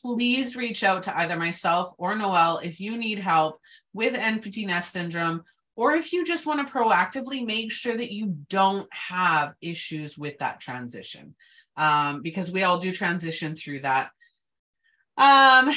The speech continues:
any questions or comments, please feel free to leave them. This show is all about creating conversations. So if you want to hear more, if you have a topic, if you want to be a guest or a sponsor, please feel free to reach out. Thank you so much, Noelle, for jo-,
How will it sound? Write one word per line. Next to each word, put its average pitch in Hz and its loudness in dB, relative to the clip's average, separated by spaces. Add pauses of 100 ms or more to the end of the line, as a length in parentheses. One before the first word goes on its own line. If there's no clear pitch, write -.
(180)
any 269 0
questions 262 0
or 208 -2
comments, 269 4
please 294 -4
feel 247 -2
free 240 -6
to 214 -4
leave 220 -6
them. 214 -2
This 240 -4
show 226 -2
is 208 -4
all 185 2
about 190 -4
creating 190 -6
conversations. 190 -4
So 160 -4
if 160 -8
you 214 -8
want 240 -2
to 226 -6
hear 220 -2
more, 214 -2
if - -18 (140)
you 208 -6
have 208 2
a 202 -2
topic, 185 0
if 175 -14
you 220 -6
want 285 0
to 226 -2
be 196 -2
a 170 -2
guest 156 2
or 160 -4
a 151 -6
sponsor, 180 -4
please 247 -6
feel 220 -4
free 180 -6
to 175 -6
reach 151 -8
out. 185 0 (760)
Thank 240 -4
you 269 0
so 247 0
much, 226 -2
Noelle, 185 0
for 175 -6
jo-, 165 -6